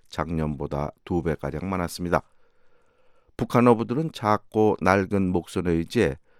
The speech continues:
동해안 먼 바다에 나가 물고기를 잡는 것으로 알려졌습니다.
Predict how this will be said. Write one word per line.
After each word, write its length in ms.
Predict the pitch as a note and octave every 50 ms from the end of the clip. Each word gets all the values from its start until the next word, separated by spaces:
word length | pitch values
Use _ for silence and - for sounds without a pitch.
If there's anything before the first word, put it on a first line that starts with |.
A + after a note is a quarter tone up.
| _ _ _
동해안 540 | - - G#2+ G#2+ G2+ G2+ G#2+ B2+ D3 D3 B2+
먼 280 | A2+ G#2+ G#2+ G#2+ G#2 F2
바다에 300 | G2 G2 F#2+ G2 G2 F#2+
나가 360 | F#2 F2 F2 F2 F#2 F2+ E2+
물고기를 720 | - D2 E2 F2 D#2+ - F#2 F2 E2 F2 E2 E2+ E2+ D#2 -
잡는 400 | - - D#2+ F2 E2+ E2 D#2+ D#2
것으로 300 | D2+ D2 D2 - E2 F2+
알려졌습니다. 720 | F#2+ G2 F#2+ F#2+ F2+ F#2 E2+ - - - F#2+ F2 F2 -